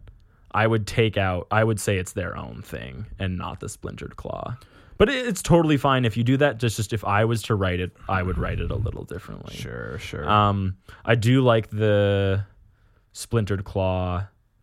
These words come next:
Speaker 1: um, ally with the Ritual Blade, s-,
Speaker 2: Yeah,
Speaker 1: the
Speaker 2: yeah.
Speaker 1: Tainted Blade,
Speaker 2: Yeah.
Speaker 1: but I would probably change it, um, to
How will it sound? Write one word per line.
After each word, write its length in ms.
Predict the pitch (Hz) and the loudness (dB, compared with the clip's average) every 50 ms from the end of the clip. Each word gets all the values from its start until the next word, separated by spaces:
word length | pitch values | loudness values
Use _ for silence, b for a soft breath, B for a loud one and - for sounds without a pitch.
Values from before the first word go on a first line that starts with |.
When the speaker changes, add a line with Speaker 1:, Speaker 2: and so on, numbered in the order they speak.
| _ _ _ _ _ _ _ _ _ _ _ _ _ _ - - - _ - | _ _ _ _ _ _ _ _ _ _ _ _ _ _ -20 -20 -20 _ -10
Speaker 1:
um, 380 | 160 - 90 87 - - - - - - - _ _ _ _ _ _ _ _ _ _ _ _ | -8 -8 -6 -8 -8 -10 -12 -12 -14 -20 -20 _ _ _ _ _ _ _ _ _ _ _ _
ally 580 | - 92 90 92 107 127 135 143 151 160 165 180 185 - _ _ _ _ _ _ _ _ _ - | -6 -4 -2 0 0 0 0 0 -2 -2 -4 -8 -10 -14 _ _ _ _ _ _ _ _ _ -2
with 180 | 123 135 - - - - - - | -2 -2 -2 -4 -12 -20 -20 -14
the 600 | 123 120 113 120 120 120 120 120 120 120 120 123 123 - _ _ _ _ _ _ _ - | -10 -4 -2 0 0 2 0 0 0 -2 -2 -4 -4 -8 _ _ _ _ _ _ _ -4
Ritual 340 | - 127 - - 135 139 135 | -2 -2 -2 0 0 -2 0
Blade, 280 | 131 139 143 156 160 - | 0 -2 -4 -4 -6 -8
s-, 100 | - - | -8 -6
Speaker 2:
Yeah, 140 | 123 120 110 | -2 0 0
Speaker 1:
the 40 | - | 0
Speaker 2:
yeah. 60 | - | 2
Speaker 1:
Tainted 280 | - 127 127 139 139 113 | 0 0 0 0 -2 0
Blade, 220 | 143 147 156 147 B B B B B B | 0 0 0 -2 B B B B B B
Speaker 2:
Yeah. 140 | 117 113 113 | -4 2 6
Speaker 1:
but 540 | 120 127 127 107 98 95 95 - - - - b b b b b b b _ _ - | 6 8 8 6 6 2 0 -2 -6 -14 -20 b b b b b b b _ _ 0
I 120 | 101 107 104 | 0 2 2
would 200 | 101 104 95 - | 2 0 -2 0
probably 280 | - 131 123 127 120 | 0 2 2 2 0
change 480 | 104 - - 110 107 101 101 98 92 104 | -2 -4 -4 -4 -2 -2 -2 -2 -2 -2
it, 280 | 101 98 - - - - - - | -4 -4 -6 -8 -16 -20 -14 -10
um, 640 | - 95 92 92 92 90 90 90 92 92 92 107 - _ _ _ _ - - | -6 -4 -4 -4 -4 -4 -6 -6 -8 -8 -10 -12 -14 _ _ _ _ -20 -16
to 500 | - - 110 101 98 98 98 98 95 95 | -8 -4 -2 0 0 0 0 -2 -2 -4